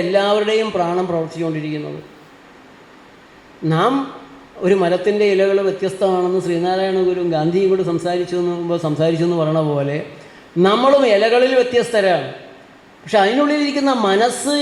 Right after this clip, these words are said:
എന്ന് പറഞ്ഞ ആ ചാറ്, ആ സാധനത്തിൽ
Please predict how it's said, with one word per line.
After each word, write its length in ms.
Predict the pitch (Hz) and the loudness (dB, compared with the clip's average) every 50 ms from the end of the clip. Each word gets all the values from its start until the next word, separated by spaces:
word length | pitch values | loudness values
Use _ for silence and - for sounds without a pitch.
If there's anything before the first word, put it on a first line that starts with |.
| 285 269 | 2 2
എന്ന് 140 | 269 269 262 262 | 2 2 2 2
പറഞ്ഞ 300 | 262 254 247 247 247 247 247 240 220 | 2 2 2 0 0 0 0 0 0
ആ 20 | 214 220 - | -2 -2 0
ചാറ്, 520 | 190 175 180 190 208 226 240 247 247 247 220 165 139 131 - - - - - - - - - - - - - - - 160 175 | 0 2 2 2 2 2 2 4 4 2 2 0 -2 -6 -10 -14 -18 -20 -20 -20 -20 -20 -20 -20 -20 -20 -20 -12 -4 -2 0
ആ 40 | 220 285 294 - | 2 2 2 0
സാധനത്തിൽ 500 | 262 254 254 254 262 262 254 254 262 262 | 0 0 2 2 2 0 0 0 0 0